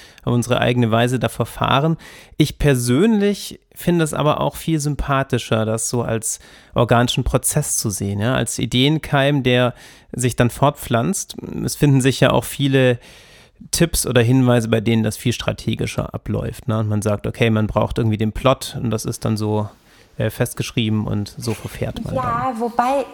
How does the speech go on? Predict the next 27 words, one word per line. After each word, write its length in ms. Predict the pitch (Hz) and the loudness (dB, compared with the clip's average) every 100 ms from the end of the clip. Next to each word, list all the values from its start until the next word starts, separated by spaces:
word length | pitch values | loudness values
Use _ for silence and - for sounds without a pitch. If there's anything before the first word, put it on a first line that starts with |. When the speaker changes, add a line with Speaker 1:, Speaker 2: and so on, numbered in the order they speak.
| - - | -18 -10
Speaker 2:
ich 320 | - 254 - | -8 -6 -6
jetzt, 500 | 254 262 - - - | -6 -6 -8 -10 -8
äh, 300 | 240 233 233 | -6 -6 -8
schon 420 | 226 - 214 240 349 - | -10 -4 -2 -2 -4 -4
auch 380 | 254 269 - | -4 -4 -4
<laughs> 1040 | 220 - - 208 - - - - 349 262 - | -4 -4 -2 -4 -4 -8 -8 -10 -10 -10 -4
schon 220 | 220 262 | -2 0
sagen 380 | 277 285 311 302 302 | -2 -4 -4 -6 -6
würde, 520 | 294 302 294 285 262 - | -2 -2 -2 -2 -4 -6
wenn 240 | 190 214 214 | -6 -2 -2
ich, 180 | 220 - - - | -4 -8 -12 -6
also 220 | 196 190 | -6 -2
jetzt 240 | 175 175 | -4 -4
in 180 | - 170 | -8 -4
meinem 240 | 160 156 262 | -2 -2 -2
Fall, 140 | 233 | -4
da 60 | 196 | -4
ist 160 | 170 | -6
ja 80 | 190 | -6
wirklich 280 | 180 185 - | -8 -10 -8
auch 120 | - | -8
jeder 340 | - 190 208 214 | -6 -6 -4 -4
geht 260 | 190 196 | -4 -6
da 100 | 196 | -4
ganz 200 | 170 160 | -4 -4
anders 280 | - 170 170 | -4 -6 -6
vor. 180 | - 269 | -6 -6